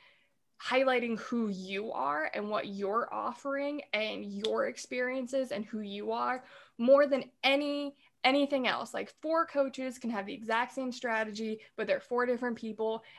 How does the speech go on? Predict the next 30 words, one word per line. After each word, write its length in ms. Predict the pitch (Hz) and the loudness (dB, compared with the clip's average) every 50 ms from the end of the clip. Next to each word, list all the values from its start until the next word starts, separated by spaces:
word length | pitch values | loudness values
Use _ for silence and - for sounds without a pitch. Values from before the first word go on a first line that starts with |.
| - - | -4 0
and 300 | 202 202 208 208 196 208 | 2 2 2 2 0 2
you 260 | 214 226 240 233 247 | 2 2 4 4 4
are 100 | 240 247 | 4 4
gonna 200 | 240 226 220 214 | 2 2 0 0
get 200 | 220 - - 196 | -2 -2 -2 -2
different 320 | 214 208 208 233 233 233 | -2 -2 -2 -4 -6 -6
results 540 | 220 220 202 214 185 185 214 - - - - _ _ _ _ _ _ _ _ _ _ _ _ - | -6 -6 -4 -2 -2 -2 -4 -6 -10 -18 -20 _ _ _ _ _ _ _ _ _ _ _ _ 0
with 140 | 277 - - | 0 2 2
every 300 | - 220 214 226 226 233 | 2 2 2 2 0 0
single 640 | - 247 226 220 208 220 214 214 208 214 220 - _ - - - _ - | -2 -4 -6 -4 -4 -4 -6 -6 -6 -8 -10 -12 _ -20 -20 -20 _ -4
one 240 | 208 208 214 220 | 0 2 2 2
of 140 | 220 208 196 | 2 0 0
them. 200 | 196 185 170 - - | 0 0 0 0 -2
And 200 | 202 202 202 214 | -2 -2 -2 -2
it's 180 | 208 208 - | -4 -6 -8
just, 180 | 226 202 - - | -10 -10 -8 -8
like, 160 | 220 - - - | -8 -8 -4 -2
it's 320 | 208 202 202 - - - _ _ _ _ _ | -2 -2 -2 -6 -12 -20 _ _ _ _ _
the 260 | 208 214 240 226 226 226 - | 0 0 2 2 0 -4 -8
coolest 720 | - - - 254 254 247 240 240 233 226 220 - - - _ _ _ _ _ | -10 -8 -4 -2 -2 -2 -2 -2 -2 -4 -4 -6 -10 -14 _ _ _ _ _
thing 360 | - 220 214 208 208 196 196 - _ _ _ _ - | -4 -4 -2 -2 -4 -6 -8 -10 _ _ _ _ 2
ever, 460 | 208 214 202 208 202 160 160 - - _ _ - | 4 4 4 2 -2 -4 -4 -6 -10 _ _ -8
because 260 | 226 208 - 220 220 | -8 -6 -4 -2 0
there 200 | 208 233 - - | 2 2 4 4
are 140 | 233 254 262 | 4 4 4
people 340 | 262 - 226 - 226 208 208 | 2 -2 -6 -6 -6 -6 -6
who 160 | - 220 220 | -6 -8 -8
do 280 | 202 202 214 220 226 | -8 -6 -4 -4 -2
need 420 | 220 208 202 202 202 202 202 214 - _ | -2 -2 -2 -2 -2 -4 -6 -8 -12 _
you 400 | 202 196 202 240 247 220 196 - | -10 -4 -2 0 0 0 -2 -6